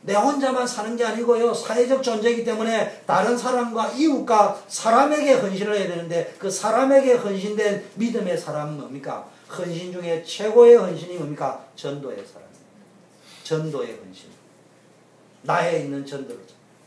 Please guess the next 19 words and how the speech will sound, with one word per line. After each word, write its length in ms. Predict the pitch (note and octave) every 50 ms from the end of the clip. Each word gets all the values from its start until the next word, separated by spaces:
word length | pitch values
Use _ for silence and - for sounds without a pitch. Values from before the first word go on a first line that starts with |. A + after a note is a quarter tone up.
| _ _ _ - - -
세 180 | - - F#3+ F#3+
번째는요, 680 | G3 G3+ - G#3 G3 F#3+ F#3 F3+ F3+ E3+ E3 - - - - - -
교회를 500 | - E3 D3+ D#3+ F3 F#3 F#3+ F#3 F#3+ F#3
위하여 340 | F3 E3 D#3 D3+ D#3 D3 D3
헌신된 680 | - - C#3 C3 B2+ C3 C3+ C3 B2+ B2+ A#2+ A#2 A#2 A2+
믿음의 320 | C3+ C#3 C#3 B2+ A#2+ A2 G#2
사람. 200 | - - - - - _ _ _ _ _ _ _ _ _ _ _ - D#3+
어떤 180 | D3 E3+ E3+
사람입니까? 640 | D#3+ D#3+ D3 C#3 C3+ C3 B2+ B2 - B2 - - - - - -
충성된 760 | - - - - G3 F#3+ F#3+ G3 F#3+ - - G3 F#3+ F#3 F3+
사람. 300 | D#3+ - - - - - - - - - _ _ _ _ _ _ _ _ _ _ _ _ _ _ _ -
생명 440 | - - A#3+ A#3+ A#3 A3 G3+ E3+ D3
걸 140 | C3 B2+ A#2+
만큼 220 | B2 B2+ B2 A#2+ - -
충성. 340 | - - - - - - _ _ _ _ _ _ _ _ _ _ _ _ _ _ _ _ _ _ _ _ _ _ _ _ _ _ -
직분에 600 | - - G3 - - - F3+ F#3 F3 E3 D#3 C#3+
헌신을 380 | C#3 - A2 G#2 - G#2+ G2+ F#2+
해야 80 | F#2+
됩니다. 140 | F#2+ - -